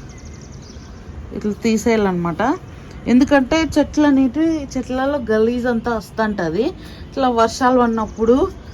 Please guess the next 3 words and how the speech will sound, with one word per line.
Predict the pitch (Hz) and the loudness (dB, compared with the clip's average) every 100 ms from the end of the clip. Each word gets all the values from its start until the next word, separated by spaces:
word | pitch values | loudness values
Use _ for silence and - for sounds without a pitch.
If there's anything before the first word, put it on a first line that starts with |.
| - - - | -16 -18 -12
నీట్‌గా | 226 240 240 247 240 262 262 | -6 -4 -4 -6 -2 -2 0
చూసేసేసుకొని | 240 240 247 247 240 - - 226 226 285 427 - - - - - - - - - - - - - - - - - - - - - - - - - - - - - - - - - | -6 -4 -6 -4 -6 -6 -6 -4 -2 -2 -2 -12 -16 -18 -18 -18 -16 -16 -18 -18 -18 -16 -16 -18 -16 -16 -18 -16 -16 -16 -16 -16 -18 -14 -14 -14 -14 -16 -16 -18 -16 -16 -16 -14
ఇట్లా | - - | -8 -8